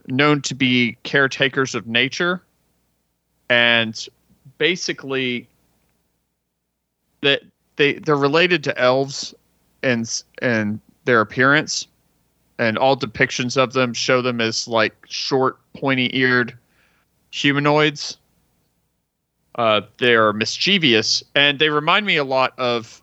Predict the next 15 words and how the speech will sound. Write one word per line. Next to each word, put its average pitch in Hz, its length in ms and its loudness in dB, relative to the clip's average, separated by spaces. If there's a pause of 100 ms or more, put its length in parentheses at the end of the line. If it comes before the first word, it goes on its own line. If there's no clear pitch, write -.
(140)
tales 135 460 -2
that 131 120 -2
I 120 120 2
heard 120 440 0
from 110 600 0 (380)
an 117 160 -2
old 123 260 0
Irishman 120 500 0
about 110 340 0
brownies. 120 640 -2 (640)
Basically, 127 560 -4
brownies 123 680 -2
would 120 180 -6
be 120 120 -4
summoned 127 640 -2